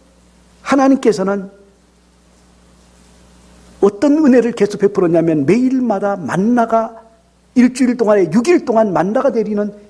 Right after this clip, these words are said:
기적이 계속되고 있었잖아요. 오늘 여러분들에게, 하나님이 오늘 여러분들에게 건강을 주시고 오늘 이곳에 나와 있도록 붙들어 주신 것 자체가 하나님의 놀라운 기적인 줄 믿습니다.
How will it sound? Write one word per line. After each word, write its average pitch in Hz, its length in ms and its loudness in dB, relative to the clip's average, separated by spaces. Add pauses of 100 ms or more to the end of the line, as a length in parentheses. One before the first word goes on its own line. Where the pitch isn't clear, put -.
기적이 214 400 -2
계속되고 208 460 -6
있었잖아요. 196 540 -10 (1300)
오늘 277 180 6
여러분들에게, 262 760 2 (800)
하나님이 285 480 2
오늘 262 220 2
여러분들에게 226 540 2
건강을 269 500 0
주시고 233 600 -4 (160)
오늘 214 220 0
이곳에 294 380 0
나와 220 300 0
있도록 226 480 0
붙들어 311 340 0
주신 269 280 -6
것 233 180 -2
자체가 254 520 -4 (280)
하나님의 185 420 -4
놀라운 202 360 0
기적인 202 340 0
줄 208 140 -2
믿습니다. - 540 -4